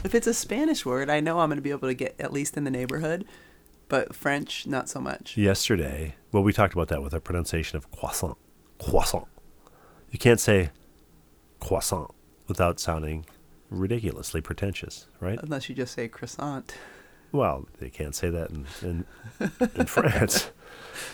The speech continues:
Speaker 2: But yesterday, you know how, uh, the people name things on menus and then you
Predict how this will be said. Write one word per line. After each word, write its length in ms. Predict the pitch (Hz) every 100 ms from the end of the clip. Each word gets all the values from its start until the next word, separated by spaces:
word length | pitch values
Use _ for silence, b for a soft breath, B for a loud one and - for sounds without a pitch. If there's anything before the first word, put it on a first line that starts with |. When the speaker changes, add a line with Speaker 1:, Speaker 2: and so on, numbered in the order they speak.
| -
Speaker 2:
But 120 | 110
yesterday, 640 | 123 147 - 95 60 - - - b b b - - -
you 60 | 170
know 80 | 127
how, 220 | 110 98
uh, 580 | - - - 95 92 90 -
the 260 | 107 - - - - -
people 260 | 113 92 85
name 280 | 87 110
things 400 | 107 73 76 85
on 220 | 87 82 82
menus 520 | 104 92 67 85 -
and 100 | 82
then 160 | 85 85
you 300 | 90 90